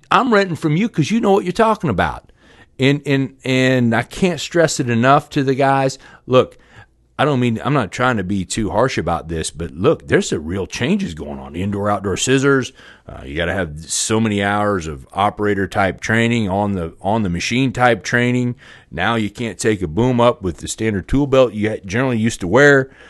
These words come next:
I mean, you need to be talking about this with your guys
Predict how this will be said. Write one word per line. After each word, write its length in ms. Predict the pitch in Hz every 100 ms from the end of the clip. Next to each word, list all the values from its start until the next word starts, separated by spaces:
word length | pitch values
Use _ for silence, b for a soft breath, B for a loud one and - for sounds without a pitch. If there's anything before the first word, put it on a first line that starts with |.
| B
I 60 | 113
mean, 160 | 107 - b -
you 160 | 170
need 160 | 254 240
to 80 | 170
be 100 | 180
talking 400 | 180 170 196 165
about 220 | 139 107
this 200 | 127 -
with 160 | 123
your 140 | 110 120
guys 640 | 104 127 139 131 104 95